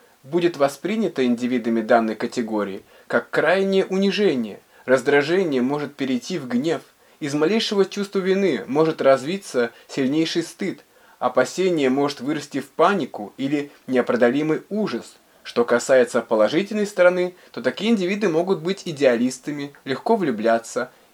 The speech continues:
им легче радоваться, они восприимчивы к духовному опыту. Некоторые исследователи обнаружили, что возрастание эмоционального возбуждения,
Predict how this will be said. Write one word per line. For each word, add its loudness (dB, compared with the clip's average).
им 0
легче 0
радоваться, 0
они -2
восприимчивы -2
к -10
духовному 0
опыту. -8
Некоторые 2
исследователи 2
обнаружили, 2
что 2
возрастание 4
эмоционального 4
возбуждения, -2